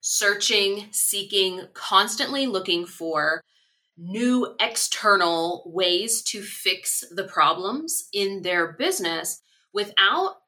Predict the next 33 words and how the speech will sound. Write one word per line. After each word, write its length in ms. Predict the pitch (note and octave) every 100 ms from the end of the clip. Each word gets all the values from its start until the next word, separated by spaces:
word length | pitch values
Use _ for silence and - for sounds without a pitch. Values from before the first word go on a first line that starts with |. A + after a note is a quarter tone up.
| _ _ _
paying 380 | - A3 G#3+ A3 _ -
much 320 | G#3 E4+ F#4+
attention 380 | G4 C#4+ C4 G3+
at 120 | E3+
all 480 | - E3+ D3+ - - _ _ _ -
to 540 | - A3 G#3+ G#3+ A3 _ _ _
their 260 | F3 G#3 G3+ E3+
identity. 680 | E3 D3 D#3+ C3+ - - _ _ _ _ _ _ _ -
So 200 | C4 C4
when 140 | C#4
we're 80 | C4+
talking 360 | - D4+ E4+ A#4
about 220 | C4 G3+ G#3
the 160 | F#3
energetics 540 | F#3 F#3 F3+ F3 F3+ E3+
of 100 | -
entrepreneurship, 840 | F3 - - E3 D3 D#3 D3+ D3
what 160 | G3+
we're 200 | B3+ G#3 -
really 460 | F3 A#3+ D#4+ F4 F4
talking 540 | - G3+ G3 G#3 F#3+
about 480 | D#3+ D3+ D3 D3 -
is 280 | G3 F#3+ - _ _ _ _
how 560 | - B3+ C4+ F4 F#4+ -
our 600 | F#3+ F#3+ F3+ D#3+ E3 E3 - _ _ F#3
identity 920 | F3 D#3+ E3+ G#3 B3 E3+ - C#3+ C3
or 200 | F3 F3 -
who 200 | B3 B3+
we 140 | B3
believe 340 | G#3 G3 F#3 F3+
ourselves 540 | E3 - D3+ C#3 -
to 160 | - D#3+
be 400 | D3 C#3+ D4